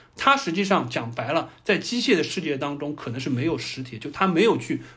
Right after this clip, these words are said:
模拟任何东西，它完全不是说我是基于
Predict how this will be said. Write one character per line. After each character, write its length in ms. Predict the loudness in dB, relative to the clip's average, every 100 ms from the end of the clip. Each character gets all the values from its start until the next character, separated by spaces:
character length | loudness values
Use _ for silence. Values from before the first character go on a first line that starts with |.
| -8
模 320 | -4 -2 0
拟 80 | 0
任 280 | 0 0 0
何 140 | -4
东 240 | -10 -10
西， 240 | -10 -12 -16 _ -12
它 240 | 2 6
完 200 | 6 4
全 240 | 0 -2 -6
不 200 | -6 -6
是 180 | -4 -4
说 160 | -2
我 160 | -4 -4
是 100 | -8
基 180 | -8 -6
于 200 | -8